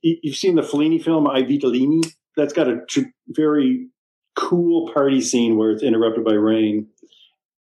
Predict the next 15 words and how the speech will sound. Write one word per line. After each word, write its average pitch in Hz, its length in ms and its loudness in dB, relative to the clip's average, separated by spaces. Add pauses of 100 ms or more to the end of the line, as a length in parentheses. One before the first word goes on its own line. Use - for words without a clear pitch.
Altman 139 380 2
said 123 220 0
that 120 80 2
was 113 140 2
one 120 140 2
of 107 60 2
his 101 140 0
favorite 107 320 0
scenes, 113 380 0
and 107 80 -4
it - 20 -2
was 98 120 -6
like, 107 180 2
"No 175 220 2
kidding." 160 420 0